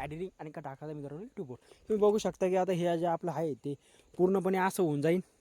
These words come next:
तर भरपूर भारी दिसेल मित्रांनो. तर चला, याला करूया उद्या. आणि आपलं आसन बघू शकता तुम्ही किती भारी येतं, आपली झोपडी बघू शकता, वातावरण जे आहे मित्रांनो, ते भरपूर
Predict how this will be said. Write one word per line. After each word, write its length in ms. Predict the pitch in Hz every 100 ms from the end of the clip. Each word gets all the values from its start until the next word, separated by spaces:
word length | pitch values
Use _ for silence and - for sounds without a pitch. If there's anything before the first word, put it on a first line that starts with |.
| -
तर 180 | 151 151
भरपूर 320 | 135 - 214
भारी 200 | 151 131
दिसेल 240 | 175 -
मित्रांनो. 380 | 170 156 160 170
तर 300 | 175 151 151 139
चला, 160 | 151
याला 180 | 165 160 160
करूया 260 | 156 165
उद्या. 300 | 147 143 175 - - - _
आणि 140 | 170 -
आपलं 300 | 156 190 180
आसन 300 | 180 185 180
बघू 180 | 185
शकता 240 | 185 160 170
तुम्ही 180 | 175 170
किती 160 | 175
भारी 260 | 147 117 160
येतं, 200 | 156 165 - _ _ _
आपली 200 | 143 160
झोपडी 260 | 143 131 156
बघू 220 | 170 165
शकता, 300 | - - 165 160 _ - - - _ _ - _ _ - - -
वातावरण 540 | 175 165 185 185 190
जे 80 | 190
आहे 80 | 180
मित्रांनो, 340 | 170 170 180
ते 120 | 175
भरपूर 320 | 160 131 135